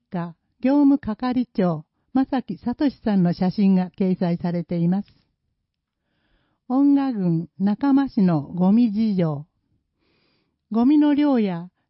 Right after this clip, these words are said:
処理方法などを教えてください。正木さん。約十三万人が暮らす音画群と仲間市では、家庭や職場、店舗などから多くのゴミが出されています。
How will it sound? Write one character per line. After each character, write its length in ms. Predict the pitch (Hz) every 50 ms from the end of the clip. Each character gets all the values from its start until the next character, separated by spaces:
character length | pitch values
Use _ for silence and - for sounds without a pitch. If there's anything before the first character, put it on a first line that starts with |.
| - -
処 100 | 240 247
理 140 | 254 311 285
方 220 | 269 311 302 277
法 200 | 247 254 220 208
な 180 | 208 214 226 233
ど 280 | 202 208 180 170 160 160
を 80 | 165
教 220 | 151 - 247 233 226
え 40 |
て 140 | - 226 208
く 100 | - 208
だ 160 | 180 185 175 - -
さ 100 | 175 165
い。 140 | 151 151 - _ _ _ _ _ _ _ _ _ _ _
正 280 | - 247 240 - 247 202
木 160 | - - -
さ 160 | - 175 156
ん。 120 | 151 151 - _ _ _ _ _ _ _ _ _ _ _ _ _ _ _ _ _
約 500 | 226 233 233 226 - 208 185 175 175 - _ 143
十 260 | 170 180 247 285 294
三 300 | - - 302 285 277 277
万 240 | 285 285 277 269 269
人 180 | 277 277 269 262
が 140 | 269 262
暮 180 | - - 240 240
ら 100 | 240 233
す 320 | - _ 233 226 208 196 _ _ _
音 280 | 220 233 262 277 285 277
画 140 | 294 285 262
群 240 | 226 208 185 180
と 200 | - - 175 165
仲 280 | 165 175 180 - 240 233
間 140 | 226 226 214
市 160 | - 208 170
で 140 | 175 170 170
は、 200 | 156 151 160 - _ _ _ _ _ _ _ _ _ _ _ _
家 180 | - 208 202 - - 233 220 214 214 214 208
庭 140 | 208 196 190
や 220 | 196 196 196 185 - _ _
職 400 | _ - 214 208 - - 254 240
場、 300 | 226 233 220 220 202 - _ _ _ _ _ _
店 240 | - 320 320 302 285 -
舗 120 | - 208
な 160 | 208 220 240 220
ど 120 | 202 180
か 180 | - - 190 175
ら 220 | 170 160 170 - _ _ _
多 180 | 262 302 311
く 140 | - - 254
の 160 | 220 196 185
ゴ 140 | 180 185 190
ミ 160 | 208 247 240
が 100 | 220 180
出 120 | 170 175 170
さ 120 | - 208
れ 140 | 180 180 165
て 120 | - 165
い 120 | 156 151 156
ま 160 | 160 170 180
す。 60 | -